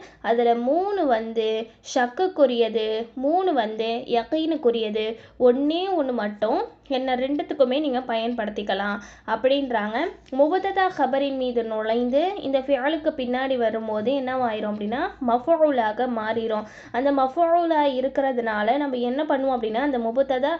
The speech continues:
ஹபர் அப்படின்ற ரெண்டு இஸ்முக்குமே நம்ம, அஹ், நசபு தான் கொடுப்போம். அதுதான் வந்து இப்ப சட்டம். ஃபஸ்ட்டு என்ன சொல்றாங்க அப்படின்னா, ஹசிபுத்து. ஹசிபுத்து அப்படின்னா நான் எண்ணினேன். என்றது அப்படின்றது எங்க போய் நடக்கும்? உள்ளத்தால தான் நடக்கும்.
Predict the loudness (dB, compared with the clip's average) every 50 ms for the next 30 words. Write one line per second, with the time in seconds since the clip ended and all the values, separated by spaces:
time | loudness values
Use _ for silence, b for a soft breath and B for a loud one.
0 | -2 -2 -2 2 2 2 2 2 0 -2 -2 -2 -2 -2 -2 -2 0 0 0 0
1 | 0 0 0 0 0 0 -2 -2 -4 -6 -4 -4 -4 -2 -2 -4 -4 -2 -2 -2
2 | -2 -2 B B B -10 _ 0 0 0 2 2 4 4 4 2 0 B B B
3 | B B B -20 -8 0 0 2 4 4 2 2 6 6 6 6 6 2 2 2
4 | 2 0 -2 -4 -2 2 4 4 4 4 2 0 -2 -2 -4 -8 -10 -6 -2 -2
5 | 0 2 2 2 2 2 0 0 -2 -4 0 2 2 2 2 0 0 -2 -2 -2
6 | 2 2 2 2 2 -2 -10 -20 -20 -20 -20 -20 -20 -20 -20 -20 -20 -20 -20 -18
7 | -4 0 0 0 0 2 0 2 2 2 2 2 2 2 2 2 0 0 -2 -2
8 | -2 -2 -2 -2 -4 -4 -4 -2 -2 -2 -2 -2 -4 -4 -2 -2 -2 -2 2 2
9 | 4 4 4 2 -2 -6 B B B B B B B B B -4 -2 0 0 0
10 | 0 -2 -2 0 0 -2 0 0 0 2 2 2 2 2 0 0 0 0 0 0
11 | -2 -4 -6 -4 -2 -2 0 0 2 2 2 2 2 0 0 0 -2 -2 -2 -4
12 | -4 -2 -2 -2 -4 -6 -10 -16 -20 _ _ -20 -6 2 4 4 4 4 4 4
13 | 4 4 6 4 4 2 2 0 -2 0 0 0 0 0 0 0 0 0 0 0
14 | 2 2 2 2 0 -2 -2 -2 -4 -4 -4 -4 -4 -4 -2 -2 -2 -2 0 0
15 | 2 2 2 2 2 0 0 -2 -4 -4 -6 -6 -8